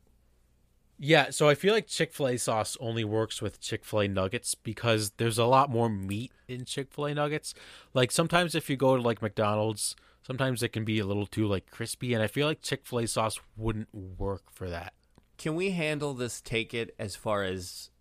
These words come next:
Speaker 2: any non-brand, branded sauces? Like,
Speaker 1: Okay.
Speaker 2: if we can keep it as, not
Speaker 1: Yep.
Speaker 2: plain Jane, but, like, you know, i-,
Speaker 1: Okay.
Speaker 2: if something like honey mustard is, like, yes, absolutely, like, but
Speaker 1: Right.
Speaker 2: I feel like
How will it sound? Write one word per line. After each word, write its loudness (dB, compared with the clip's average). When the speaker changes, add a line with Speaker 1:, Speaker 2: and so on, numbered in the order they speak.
Speaker 2:
any -6
non-brand, -8
branded -4
sauces? -6
Like, -2
Speaker 1:
Okay. 2
Speaker 2:
if -4
we -2
can -8
keep -6
it -4
as, -4
not -2
Speaker 1:
Yep. -2
Speaker 2:
plain -6
Jane, -8
but, -8
like, -12
you 2
know, 2
i-, -2
Speaker 1:
Okay. 2
Speaker 2:
if -4
something 0
like -2
honey -6
mustard -2
is, -6
like, -4
yes, 0
absolutely, -2
like, -6
but -2
Speaker 1:
Right. -2
Speaker 2:
I 2
feel 0
like 0